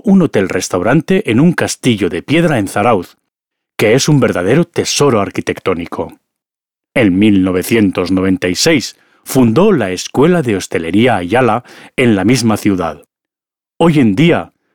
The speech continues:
para probar su menú en el castillo, es necesario apuntarse a una larga lista de espera. El chef vasco es más conocido por haber participado en varios programas de cocina en televisión.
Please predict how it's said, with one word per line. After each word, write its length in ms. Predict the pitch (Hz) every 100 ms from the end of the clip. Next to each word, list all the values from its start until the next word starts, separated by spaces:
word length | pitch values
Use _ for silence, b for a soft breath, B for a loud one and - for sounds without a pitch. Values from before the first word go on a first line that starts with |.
| _ _
para 200 | 135 120
probar 380 | 120 113 170 165
su 160 | -
menú 320 | 117 113 123 98
en 60 |
el 120 | 90
castillo, 580 | - 92 - 175 131 - _ _ _ -
es 180 | 208 -
necesario 600 | 123 - - 139 170 156
apuntarse 640 | - 95 87 143 160 196 -
a 120 | 104
una 280 | 127 151 90
larga 400 | 92 131 110 95
lista 380 | 104 - 110
de 100 | 95
espera. 460 | 92 - 101 82 78 _ _ _ _ _ _ _ -
El 200 | 135 -
chef 240 | 175 185
vasco 540 | 135 117 - - 92 - -
es 160 | 165
más 220 | 160 180
conocido 580 | - 110 92 110 113 127
por 140 | 127 95
haber 260 | 101 123
participado 720 | - - - - - 117 170
en 120 | 117
varios 380 | 95 110 123 120
programas 480 | - 95 104 120 120
de 100 | 107
cocina 380 | - 85 113 101
en 80 | 95
televisión. 640 | 90 87 87 113 82 82